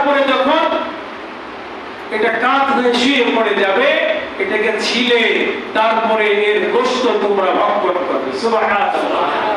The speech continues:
ওয়াত'ইমুল ক্বানি'a ওয়াল মু'তার। আর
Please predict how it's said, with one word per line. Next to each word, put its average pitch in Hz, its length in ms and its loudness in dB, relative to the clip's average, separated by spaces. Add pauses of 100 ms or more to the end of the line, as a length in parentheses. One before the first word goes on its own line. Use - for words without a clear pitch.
(680)
ওয়াত'ইমুল 330 800 2
ক্বানি'a 339 760 2
ওয়াল 294 220 2
মু'তার। - 760 2 (640)
আর 294 340 4